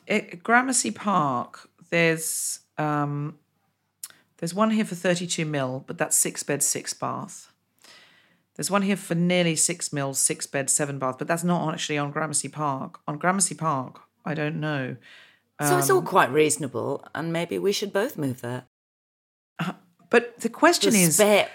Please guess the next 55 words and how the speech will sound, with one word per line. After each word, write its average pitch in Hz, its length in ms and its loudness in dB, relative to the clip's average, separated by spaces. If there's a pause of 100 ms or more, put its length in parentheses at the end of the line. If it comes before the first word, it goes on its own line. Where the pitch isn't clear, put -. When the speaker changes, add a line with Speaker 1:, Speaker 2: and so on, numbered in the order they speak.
(140)
Speaker 2:
I 185 100 0
do 247 320 2
need 214 300 2
a 135 60 -2
Speaker 1:
should - 540 4
we 302 60 6
Speaker 2:
spare - 140 -2
Speaker 1:
keep 320 200 4
our 285 120 8
Speaker 2:
Manhattan 285 80 -6
Speaker 1:
places 240 460 4
here 208 300 2
Speaker 2:
<laughs> 139 580 -2
apartment. 170 120 0
Speaker 1:
as 196 160 6
Speaker 2:
No. 208 160 4
Speaker 1:
well 165 500 6
as 165 140 4
buying 185 640 6
the 165 80 -4
Gramercy 170 420 4
Speaker 2:
Can 349 40 -2
I 349 40 2
Speaker 1:
Park - 200 6
Speaker 2:
be 330 80 2
Speaker 1:
thirty-two 165 440 6
million? 143 380 0
Speaker 2:
bothered? - 140 -8 (200)
Can 277 220 -4
I 196 60 2
be - 140 -2
bothered? - 180 0
Speaker 1:
Or 214 40 4
should 233 160 4
we 262 60 4
Speaker 2:
I - 40 6
Speaker 1:
just 269 140 4
Speaker 2:
don't - 60 6
Speaker 1:
sell 269 140 8
Speaker 2:
know. 240 60 6
Speaker 1:
it - 120 -2
'cause 175 160 -2
we 185 100 2
just 175 320 -2
don't - 400 2
need 180 360 0
it - 280 -6 (240)
anymore? 147 640 -4 (960)
I 226 120 4
don't, 254 280 2
I 247 100 2
just 262 180 -2
can't 226 180 0
decide. 180 300 2 (340)
Um, 226 340 6